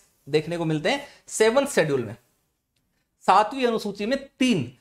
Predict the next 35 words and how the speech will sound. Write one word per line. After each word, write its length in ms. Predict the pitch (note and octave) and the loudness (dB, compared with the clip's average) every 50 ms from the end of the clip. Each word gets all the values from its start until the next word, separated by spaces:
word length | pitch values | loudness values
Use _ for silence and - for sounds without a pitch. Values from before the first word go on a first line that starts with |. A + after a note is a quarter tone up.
| _ _ - | _ _ 2
कौन 200 | B3 C4 C#4 C#4+ | 2 2 2 4
कौन 160 | C4+ C4 B3+ | 2 2 2
से 140 | - B3+ B3+ | 2 0 0
हैं? 120 | D4+ D4+ | 0 0
एक 120 | B3+ A3+ - | -2 -6 -6
यूनियन 380 | F3+ D#3+ D#3+ D#3+ E3+ F#3 G#3 A3+ | -4 -4 -2 -2 0 0 0 2
लिस्ट, 360 | A#3 B3+ D4 D4 - - - - _ _ _ _ _ _ _ - | 2 2 2 0 -2 -8 -14 -20 _ _ _ _ _ _ _ -6
ठीक 120 | A#3+ A#3 | -2 -2
है, 220 | G#3+ D#3+ - - - _ _ _ _ _ _ - | -2 -2 -4 -12 -20 _ _ _ _ _ _ -6
दूसरी 380 | D#3 D#3+ A3 G#3 - A#3 A#3+ A3+ | -2 0 0 0 0 0 2 0
है 60 | G3 | 0
कंकरेंट 480 | - - D3+ D#3 D3+ F3+ G3 A3+ A3+ | 2 0 -2 0 2 0 0 0 0
लिस्ट 340 | B3+ C#4+ D4+ D4 - - - - _ _ _ _ _ - | 0 0 -2 -2 -4 -14 -18 -20 _ _ _ _ _ -6
और, 260 | - A3 A3 G#3+ G#3+ - | -4 -4 -4 -4 -4 -8
अ, 40 | F3+ | -6
सॉरी, 320 | E3 - A3 F#3+ D3 - _ - D3+ | -2 0 -2 -2 -2 -6 _ -10 -8
दूसरी 400 | D#3 D#3+ F#3+ A#3 G#3+ - A#3 A#3+ | -4 0 0 0 0 0 0 0
है 60 | G3+ | 0
स्टेट 540 | - - - - - - - G3+ G#3+ G#3 C4 | -2 -2 -14 -16 -10 -2 0 0 0 0 0
लिस्ट 240 | C#4 C#4 C#4+ - | -2 -2 -2 -2
और 80 | G#3+ F#3+ | -6 -6
तीसरी 300 | - G#3+ G3 F#3 - C#4 | -6 -6 -8 -6 -6 -8
है 60 | E4 | -6
कंकरेंट 460 | - G#3 F3+ F3 D#3 D3 C3 B2+ B2 | -4 -4 -4 -2 -2 -2 -2 -2 -6
लिस्ट। 300 | A#2 G#2+ - - - - - _ _ _ _ _ _ _ _ _ _ _ _ - | -6 -8 -10 -14 -18 -20 -20 _ _ _ _ _ _ _ _ _ _ _ _ -2
ठीक, 300 | C4+ D4+ D4 - - _ _ _ _ _ _ _ _ _ _ _ _ _ _ _ - _ _ _ - _ - | -2 -2 -2 -4 -14 _ _ _ _ _ _ _ _ _ _ _ _ _ _ _ -20 _ _ _ -20 _ -4
ये 100 | F#3 F#3+ | -2 2
देख 140 | F#3+ G3+ G3 | 2 2 2
लीजिए, 460 | G3+ G3 F#3+ G#3 B3+ C#4+ - - - _ _ _ _ _ _ _ _ _ _ _ _ _ _ _ _ _ _ - - - - - - _ _ _ _ _ | 0 -4 -2 -2 -2 -4 -4 -12 -20 _ _ _ _ _ _ _ _ _ _ _ _ _ _ _ _ _ _ -18 -18 -16 -16 -18 -20 _ _ _ _ _
सूची 320 | - - G#3 G#3 G#3 A3+ | -8 -8 -6 -6 -4 -4
वन, 180 | A3 G#3 G#3+ A3 | 2 2 2 2
सूची 300 | A3 - G#3+ G3+ - G#3 | 2 -2 -6 -6 -6 -8
टू, 160 | G3+ A3+ A3+ | -8 -6 -8
सूची 300 | A3 - G3+ F3+ - G#3 | -8 -8 -10 -8 -8 -10
थ्री, 440 | F#3 - _ - G3 C4 D4+ D4 - | -12 -12 _ -6 -4 -4 -4 -4 -6